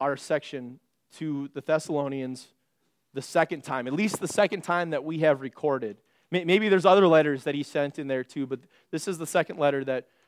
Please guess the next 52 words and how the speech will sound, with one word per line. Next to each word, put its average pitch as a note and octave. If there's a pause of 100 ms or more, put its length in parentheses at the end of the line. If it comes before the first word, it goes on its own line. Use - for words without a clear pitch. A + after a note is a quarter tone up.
(180)
that C3+
we C#3
have. A#2
So E3
he's E3
not A3+
writing E3
to, D3+
to C#3+
people D3+
who D3
are, C3+ (380)
are A#2+
just E3+
brand C#3
new, A2+ (140)
right? C3 (420)
Maybe G3+
he's F3
writing F3
to F3
a D3
congregation E3
kinda D#3+
like D3+
ours, B2+ (340)
where D#3+
we E3
have E3+
people E3
from D#3+
all A#3+
different F3+
backgrounds, C3+
right? D3+ (420)
Uh, C#3
we D#3+
have E3+
some F#3+
people F#3+
that F3+
have D#3
been E3
Christians F3+
for D#3+
a C#3+
long D3+
time, G3
maybe C#3+
their D3
whole D#3+
life. D3+